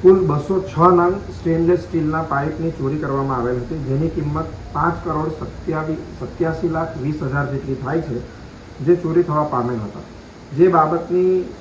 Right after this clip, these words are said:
ફરિયાદ એલ એન્ડ ટીના પ્રોજેક્ટ એકાઉન્ટન્ટ દ્વારા આપવામાં આવેલ હતી અને જે અંગેની વિધિસરની, અ, ગુનો ગત રોજ દાખલ કરવામાં આવેલ હતો,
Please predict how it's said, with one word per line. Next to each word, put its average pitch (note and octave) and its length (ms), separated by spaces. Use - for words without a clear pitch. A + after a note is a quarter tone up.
ફરિયાદ E3+ 300
એલ D3 140
એન્ડ D#3 120
ટીના E3 180
પ્રોજેક્ટ D#3 360
એકાઉન્ટન્ટ D#3 920
દ્વારા C3+ 220
આપવામાં C3 500
આવેલ D#3 140
હતી C#3 260
અને C3+ 260
જે D#3+ 180
અંગેની D#3 280
વિધિસરની, D3 760
અ, - 580
ગુનો C#3+ 480
ગત C#3+ 160
રોજ C#3+ 220
દાખલ C3 240
કરવામાં C3+ 440
આવેલ C#3+ 180
હતો, B2+ 280